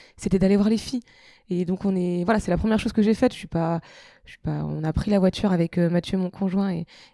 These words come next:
et, et les amis avec qui on, on a fait le déplacement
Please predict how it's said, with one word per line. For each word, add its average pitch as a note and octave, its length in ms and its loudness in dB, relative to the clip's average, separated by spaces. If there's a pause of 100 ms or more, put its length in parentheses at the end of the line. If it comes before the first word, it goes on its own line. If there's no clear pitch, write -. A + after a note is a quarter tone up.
et, E3+ 220 -6
et E3+ 60 -4
les E3+ 160 -4
amis F#3 180 0
avec F3 180 -2
qui - 200 -10
on, E3 140 -8 (440)
on F3+ 100 -2
a F3 80 0
fait G3 120 -2
le F#3 40 0
déplacement G3 520 0